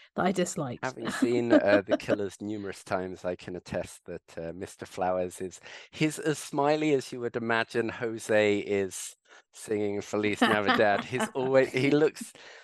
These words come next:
Speaker 2: he's, he's, he's a, a showman, but it's a little bit too Chris Showman for me. Yeah, if you, if you're not into The Killers going full on Killers, yeah, I could see how this might be a bit too much. But for me, like, I just feel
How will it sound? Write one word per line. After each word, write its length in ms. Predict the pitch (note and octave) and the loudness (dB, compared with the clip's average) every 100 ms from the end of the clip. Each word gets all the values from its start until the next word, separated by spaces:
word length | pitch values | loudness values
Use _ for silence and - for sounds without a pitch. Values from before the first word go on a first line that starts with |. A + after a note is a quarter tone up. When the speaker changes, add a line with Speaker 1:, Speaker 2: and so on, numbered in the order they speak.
| - _ | -20 _
Speaker 2:
he's, 220 | C#3+ C#3+ - | 0 0 2
he's, 320 | D3+ D#3+ - D3+ C#3+ | 2 2 2 -2 2
he's 240 | D3+ - | 0 0
a, 100 | D#3+ - _ _ _ - | -2 -4 _ _ _ -4
a 80 | |
showman, 600 | - - C#3+ D3 D#3 G3+ D#4+ _ - _ _ C3+ | -2 2 4 4 4 2 -4 _ -20 _ _ 4
but 160 | - | 4
it's 260 | C3+ - - | 4 -2 0
a 40 | |
little 280 | C3 C#3+ C#3+ | 2 2 0
bit 220 | C3+ - | -2 -6
too 220 | - C3 A#2+ | -8 -12 -12
Chris 300 | - A#2 - | -4 -4 -4
Showman 520 | - G#2+ G2+ G2+ G2 | -2 -2 0 -2 -4
for 160 | - G#2+ | -8 -4
me. 300 | G2+ F#2+ F#2+ _ _ _ - | 0 0 -4 _ _ _ -4
Yeah, 260 | A#2+ A#2 | 4 6
if 220 | A2+ - - | 6 2 -4
you, 80 | - | -6
if 160 | A#2+ | -4
you're 100 | C3+ | -4
not 200 | C3 C3+ | -2 0
into 260 | B2 A#2+ - | -2 -6 -8
The 100 | A2+ | -8
Killers 460 | - B2+ A2+ G#2 - | 0 2 4 2 2
going 280 | A2 G#2 | 0 0
full 320 | G2 - A2+ G#2+ | -4 -8 -2 2
on 360 | G2+ G2+ G2 - _ _ _ | 2 0 -6 -14 _ _ _
Killers, 640 | - A#2 G2+ F#2+ - - - _ _ _ _ | 0 4 4 2 -4 -14 -18 _ _ _ _
yeah, 200 | - G2 | 2 4
I 80 | G2 | 4
could 180 | - G#2 | 0 -12
see 240 | - G#2+ | -4 -2
how 180 | G2 G2+ | 0 0
this 220 | G2+ - | -2 -6
might 240 | G#2 G2+ F#2 | -4 -4 -2
be 100 | F#2+ | -4
a 60 | |
bit 220 | - F#2 | -4 -8
too 180 | - G2 | -6 -8
much. 320 | G2 F#2 - - | -4 -6 -8 -6
But 140 | A2+ | -6
for 140 | - | -2
me, 280 | C#3+ F3 G#3 | 0 2 2
like, 260 | C3 C3 C3 | 4 4 4
I 100 | A#2+ | 0
just 240 | - C3+ | -4 -12
feel 380 | - C#3 B2+ B2 | 0 2 2 0